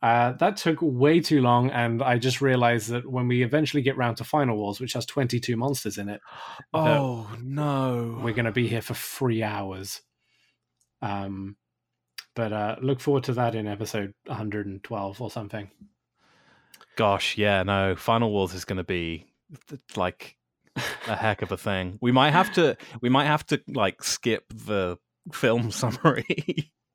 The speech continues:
Speaker 1: Yeah, maybe just make it a two-parter or something.
Speaker 2: That would work.
Speaker 1: Um, we'll, we'll cross that bridge. We've got a lot of films, uh, on the list. So,
Speaker 2: We sure do. We sure
Speaker 1: um,
Speaker 2: do.
Speaker 1: so speaking
Speaker 2: Speaking
Speaker 1: of
Speaker 2: of the list.
Speaker 1: Yes. Uh, if you wanna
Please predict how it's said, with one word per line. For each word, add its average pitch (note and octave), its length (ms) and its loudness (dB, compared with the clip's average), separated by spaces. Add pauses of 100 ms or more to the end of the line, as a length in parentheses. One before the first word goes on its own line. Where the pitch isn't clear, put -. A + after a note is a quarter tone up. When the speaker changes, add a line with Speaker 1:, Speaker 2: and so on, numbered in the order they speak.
(200)
Speaker 1:
Yeah, G2+ 800 -4
maybe C3 240 2
just A#2+ 240 -6
make B2 160 0
it A#2+ 80 -4
a A2 60 -6
two-parter A2+ 680 -6
or A2+ 80 -4
something. A#2 460 -6 (300)
Speaker 2:
That C#4+ 160 6
would F#3 100 6
work. G2+ 320 2 (600)
Speaker 1:
Um, B2+ 280 2
we'll, F#3+ 280 8
we'll G3+ 120 10
cross D3 260 2
that A2+ 180 -2
bridge. G2+ 200 -4
We've B2 120 0
got C3 200 2
a B2 160 2
lot A#2 400 2
of A2 120 -6
films, G#2 560 -8 (300)
uh, G#2 340 0
on A2 140 -6
the G#2 60 -2
list. G2 480 -8
So, A2 200 -4
Speaker 2:
We B2 80 4
sure A#2 200 2
do. D#2+ 220 -2 (380)
We G#2 200 -6
sure F#2 120 -6
Speaker 1:
um, - 80 -8
Speaker 2:
do. C2 200 -8 (600)
Speaker 1:
so - 140 -6
speaking G#3+ 420 4
Speaker 2:
Speaking E3+ 320 6
Speaker 1:
of G#2 60 2
Speaker 2:
of F2+ 40 -8
the G2 60 -2
list. B2 520 2 (240)
Speaker 1:
Yes. - 500 -4
Uh, C#3 320 4
if D#3 160 2
you G#3 100 8
wanna F3 600 6